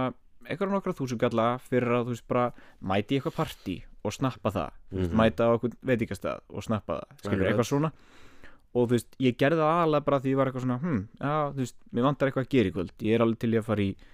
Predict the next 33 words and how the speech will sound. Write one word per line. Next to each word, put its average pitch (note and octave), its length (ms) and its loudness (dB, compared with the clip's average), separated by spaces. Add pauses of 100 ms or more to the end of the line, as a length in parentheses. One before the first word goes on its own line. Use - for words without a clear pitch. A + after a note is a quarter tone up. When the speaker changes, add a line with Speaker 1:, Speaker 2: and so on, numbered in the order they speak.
(540)
Speaker 1:
fría A2 300 2
drykki A2 480 -2
á G2+ 100 4
þessum G#2 500 -2 (100)
bar - 200 -4 (200)
og G#2+ 340 -2 (140)
bjóða G#2+ 220 6
vini A#2 180 6
mínum G2 300 4
og F2 60 -6
Speaker 2:
Skemmtilegt G#2+ 560 0
bara. D#2 240 -8
Speaker 1:
free A#2+ 240 4
drink, C#3 300 2
skilur, G2+ 340 -4
sure, B2 380 4
ég G2+ 80 0
skal G2+ 160 -2
alveg G2+ 160 0
posta - 300 -6
nokkrum G#2+ 260 -4
snöppum A2 400 -2
að E2 80 -10
því, - 80 -16 (220)
Speaker 2:
Já. - 80 -2
Speaker 1:
ekkert F2+ 140 0
mál." F#2+ 160 -2 (520)
En A2+ 140 2
mér A#2 120 6
fannst D3 280 0
það C#3+ 180 0
aldrei C3+ 580 0 (220)
gaman, A2+ 420 2